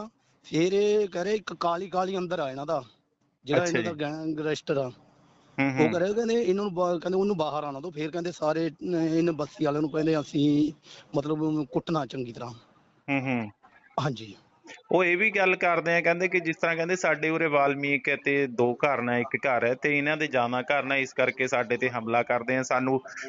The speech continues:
Speaker 2: ਯਾਨੀ ਤੁਸੀਂ ਧੌਂਸ ਦਿਖਾਉਂਦੇ ਹੋ ਵੀ ਸਾਡੀ ਸਰਕਾਰ ਹੈ, ਯਾਨੀ
Speaker 1: ਵੀਰ ਜੀ,
Speaker 2: ਆਪ ਪਾਰਟੀ
Speaker 1: ਤੁਸੀਂ
Speaker 2: ਜਿਸ ਤਰ੍ਹਾਂ
Speaker 1: ਇੱਕ ਵੀਡੀਓ
Speaker 2: ਕਰਕੇ।
Speaker 1: ਪਹਿਲਾਂ ਵੀ ਦੇਖੀ ਹੋਣੀ ਹੈ,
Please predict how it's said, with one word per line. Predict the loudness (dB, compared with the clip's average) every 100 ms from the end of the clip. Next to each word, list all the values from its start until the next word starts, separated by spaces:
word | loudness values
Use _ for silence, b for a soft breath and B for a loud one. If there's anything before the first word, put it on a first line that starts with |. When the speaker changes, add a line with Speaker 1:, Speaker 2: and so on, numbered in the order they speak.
| -2
Speaker 2:
ਯਾਨੀ | 0 0
ਤੁਸੀਂ | -2 -2 -2
ਧੌਂਸ | 2 4 4
ਦਿਖਾਉਂਦੇ | 2 0 0 0
ਹੋ | 0
ਵੀ | -2
ਸਾਡੀ | -2 -2 -2 -2
ਸਰਕਾਰ | 0 2 2 4 4
ਹੈ, | 2 2 -4 B B B
ਯਾਨੀ | -2 0 2
Speaker 1:
ਵੀਰ | 2
ਜੀ, | 2
Speaker 2:
ਆਪ |
ਪਾਰਟੀ | 2 0 2 0
Speaker 1:
ਤੁਸੀਂ |
Speaker 2:
ਜਿਸ | 0
ਤਰ੍ਹਾਂ | 0 -2
Speaker 1:
ਇੱਕ |
ਵੀਡੀਓ | -2 0 0
Speaker 2:
ਕਰਕੇ। |
Speaker 1:
ਪਹਿਲਾਂ | -2 -6 -6
ਵੀ | -6
ਦੇਖੀ | -8 -6
ਹੋਣੀ | -4
ਹੈ, | -4